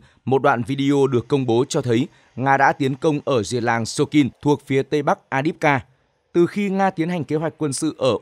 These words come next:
Ukraine vào tháng hai năm hai nghìn không trăm hai mươi hai, phần lớn các cuộc giao tranh dữ dội nhất tập trung dọc tiền tuyến phía đông, trong đó có Donetsk. Nga đã kiểm soát thành phố Bakhmut thuộc khu vực này vào tháng năm năm hai nghìn không trăm hai mươi ba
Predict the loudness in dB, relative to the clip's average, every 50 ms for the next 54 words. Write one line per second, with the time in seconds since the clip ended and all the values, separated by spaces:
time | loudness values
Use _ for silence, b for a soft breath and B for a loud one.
0 | -2 -4 -4 -4 -6 -4 -4 -2 -2 0 0 0 0 0 0 -2 -2 -2 -4 -6
1 | -6 -4 -4 -4 -4 -4 b b b b -4 -4 -2 -2 -2 -2 -2 -2 -4 -4
2 | -6 -4 -2 -2 -2 -2 -4 -4 -4 -4 -4 -4 -4 -4 -4 -2 -4 -4 -4 b
3 | b b b b b b -6 -4 0 2 0 0 0 -2 -2 -4 -4 -2 -2 -4
4 | -4 -2 -2 -2 -2 -2 -2 -2 -4 -4 -4 -4 -4 -4 -4 -2 -2 -2 -4 -4
5 | b b b b b -2 -2 -2 -2 -4 -4 -4 -2 -4 -4 -4 _ -4 -4 -4
6 | -4 -4 -2 -2 -2 -2 -2 -4 -2 0 2 2 0 0 -2 b b b b b
7 | -6 -4 -2 0 2 0 0 0 0 0 0 2 2 2 2 2 2 2 2 0
8 | 0 -2 -4 -12 _ _ _ _ _ _ _ _ _ -12 -6 -2 0 2 4 4
9 | 2 2 0 -2 -4 -4 -4 -4 -6 -8 -8 -6 -6 -6 -6 -4 -4 -4 -2 -2
10 | -2 -2 -2 -2 -4 -4 -6 _ -8 -8 -8 -6 -6 -6 -6 -4 -4 -4 -2 -2
11 | -4 -6 b b b b b 0 0 2 2 0 -2 -6 -4 -2 -2 -2 -2 -2
12 | -2 -2 -4 -4 -4 -4 -4 -4 -4 -4 -6 -6 -6 -6 -6 -4 -4 -4 -4 -4
13 | -4 -4 -4 0 2 2 2 2